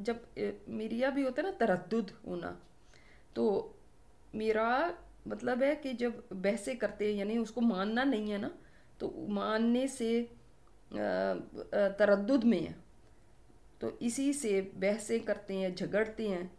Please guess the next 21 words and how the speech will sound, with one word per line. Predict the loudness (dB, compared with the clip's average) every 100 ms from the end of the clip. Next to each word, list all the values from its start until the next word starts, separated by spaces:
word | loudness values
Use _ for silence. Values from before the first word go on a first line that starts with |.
| -12
फिर | -10
साआ, | -6 -2 0 0 2 0 0 -18 -20 -20 -6
क़यामत | 0 2 2 2 0 0
के | -2
बारे | -2 -4 -6
में, | -10 -12 -14 -20 -18 -14 -6
पहले | -4 -2
भी | -2 -2
साआ | 0 0
क़यामत | 0 -2 -2 -2 -4 -4
के | -6
लिए | -4 -6
ही, | -10 -16 -20 -20 -8
लफ़ी | -6 -2 -2
दलालिम | 0 0 0 0 -2 -4 -4
बईद, | -4 -4 -6 -6 -4 -4 -4 -8 -16 -20 -12 -6
अलबत्ता | -2 -4 -4 -4 -4 -6 -12 -20 -20 -20 -20 -20 -14 -4
में | 0 0 0 -2 -6 -12 -20 -6
दलाल, | 2 2 2 0 0 -2 -6 -18 -10 -4
गुमराही, | -2 0 -2 -4 -6 -8 -10 -8
बईद, | -8 -6 -6 -2 -2 -4 -6